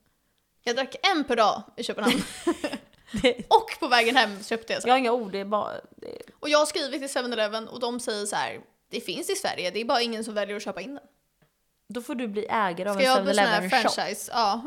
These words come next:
Speaker 1: jag kommer göra. Kan du jobba i den då <laughs> åt
Speaker 2: Ja,
Speaker 1: mig?
Speaker 2: hundra procent. Du vet
Speaker 1: Ja.
Speaker 2: att jag hade gjort det.
Speaker 1: Då kommer jag marknadsföra så här, koffekoler.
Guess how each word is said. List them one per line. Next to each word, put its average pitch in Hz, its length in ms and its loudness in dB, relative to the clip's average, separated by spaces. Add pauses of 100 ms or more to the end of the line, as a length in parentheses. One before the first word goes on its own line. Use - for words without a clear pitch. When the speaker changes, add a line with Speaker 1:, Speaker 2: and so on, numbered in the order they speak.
Speaker 1:
jag 214 100 -10
kommer 269 140 -2
göra. 170 220 -2 (440)
Kan 285 140 -4
du 349 80 -2
jobba 247 260 2
i 208 40 4
den - 140 -4
då 247 80 0 (220)
<laughs> - 0 - (140)
åt 196 100 -4
Speaker 2:
Ja, 190 60 -2
Speaker 1:
mig? 202 220 -8
Speaker 2:
hundra 220 300 -6
procent. - 420 -14
Du 208 60 -4
vet 262 80 0
Speaker 1:
Ja. 247 60 0
Speaker 2:
att 208 60 -8
jag 185 60 0
hade 170 80 -4
gjort 180 140 -8
det. - 80 -14 (380)
Speaker 1:
Då 262 80 -2
kommer 277 160 -2
jag 254 60 2
marknadsföra 233 480 0
så - 60 -8
här, - 120 -14
koffekoler. 339 560 -8